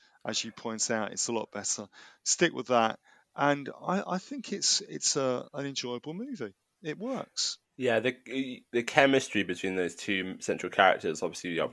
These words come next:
Speaker 2: with their voices as well, that is so powerful. I think that was one of
Speaker 1: Yeah.
Speaker 2: the best parts of the film, was those two, for
Speaker 1: Yeah.
Speaker 2: me.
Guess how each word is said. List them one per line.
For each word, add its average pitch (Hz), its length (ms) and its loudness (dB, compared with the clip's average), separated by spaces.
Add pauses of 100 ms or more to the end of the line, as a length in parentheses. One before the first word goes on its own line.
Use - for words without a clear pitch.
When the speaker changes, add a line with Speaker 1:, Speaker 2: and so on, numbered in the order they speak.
(120)
Speaker 2:
with 95 120 -4
their 85 140 2
voices 98 440 4
as 82 160 -6
well, 87 260 6 (300)
that 107 240 12 (300)
is 98 200 0
so 98 460 8 (480)
powerful. 95 540 10
I 90 60 6
think 98 100 4
that 98 80 6
was 95 100 2
one 98 100 4
of 120 60 4
Speaker 1:
Yeah. 117 60 2
Speaker 2:
the 107 60 2
best 90 200 2 (160)
parts - 340 6
of 95 140 -2
the - 80 -20
film, 87 340 -4
was 90 140 -14
those 90 280 0
two, 87 220 -10 (420)
for 104 100 4
Speaker 1:
Yeah. 98 160 8
Speaker 2:
me. - 160 -4